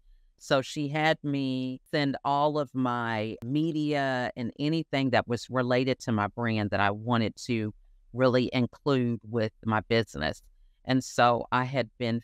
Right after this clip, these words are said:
featured on Fox News here in Atlanta, and the title of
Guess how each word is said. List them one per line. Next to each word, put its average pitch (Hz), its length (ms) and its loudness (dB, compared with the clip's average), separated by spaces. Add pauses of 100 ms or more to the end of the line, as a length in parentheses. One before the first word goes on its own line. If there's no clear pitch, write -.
featured 117 680 -4 (120)
on 120 360 -2 (160)
Fox 131 400 0
News 135 720 -2
here 139 340 0
in 127 140 0
Atlanta, 131 680 2
and 123 160 0
the 110 80 0
title 127 520 0
of 107 120 -2